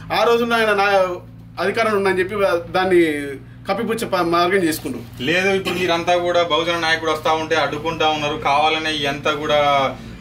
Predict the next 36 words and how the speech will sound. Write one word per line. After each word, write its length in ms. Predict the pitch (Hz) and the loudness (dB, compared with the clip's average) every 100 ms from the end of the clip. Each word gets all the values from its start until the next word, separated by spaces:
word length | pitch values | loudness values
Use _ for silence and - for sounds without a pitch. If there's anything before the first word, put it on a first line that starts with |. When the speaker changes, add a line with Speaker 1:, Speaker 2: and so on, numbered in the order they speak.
| - | -6
Speaker 2:
కొంత, 140 | 147 | -2
కొంతవరకు 560 | 143 135 127 135 147 160 | 2 2 0 0 0 0
కూడా 140 | 175 | -2
ఇప్పుడు 320 | 160 156 139 | 0 0 0
ఇవన్నీ 340 | 135 131 151 160 | 0 0 -2 -2
కూడా 200 | 156 143 | 0 0
డ్రామాలని 580 | 120 127 151 156 156 151 | 0 0 2 0 0 -4
కూడా 220 | 151 147 | -8 -4
చాలా 160 | 131 139 | -2 -2
మంది 200 | 139 139 | -2 -4
నాయకులు 320 | 131 131 131 | -2 -2 -4
వచ్చి 340 | 127 135 131 123 - - | -6 -6 -4 -6 -10 -12
సూర్యాపేట 400 | 147 165 175 175 | -2 0 2 0
కేంద్రంగా 440 | 165 160 156 151 151 | 0 -4 -4 -4 -4
కూడా 180 | 147 135 | -4 -6
ప్రెస్ 260 | 135 131 | -6 -6
మీట్ 140 | 143 135 | -6 -6
పెట్టి 180 | 127 | -6
కూడా 140 | 139 135 | -4 -4
చెప్పినటువంటి 640 | 131 120 131 127 127 123 | -2 -2 -2 -2 0 0
అంశాలు 260 | 120 139 135 | 0 0 0
ఉన్నాయి. 220 | 156 175 - - - | -2 -6 -8 -8 -2
అదేవిధంగా 600 | 139 185 196 196 185 147 127 | 2 2 2 2 2 0 2
వాళ్ళ 160 | 139 | 0
కుటుంబ 300 | 117 147 175 | -2 -4 -2
సభ్యులు 260 | 170 160 156 | 0 0 0
కూడా 120 | 170 | 0
ఒకటే 240 | 151 160 | 0 0
చెప్తా 220 | 151 - 139 | 0 0 0
ఉన్నారు, 200 | 139 139 | 0 0
ఎవరు 140 | 143 | 0
అని 160 | 139 135 | 0 0
ఉంటే 180 | 131 | -2
భూములు 320 | - 156 160 156 | 0 0 0 -2
మీ, 220 | 143 151 | -2 -2
మీకు 440 | 151 139 143 135 | -2 -2 0 0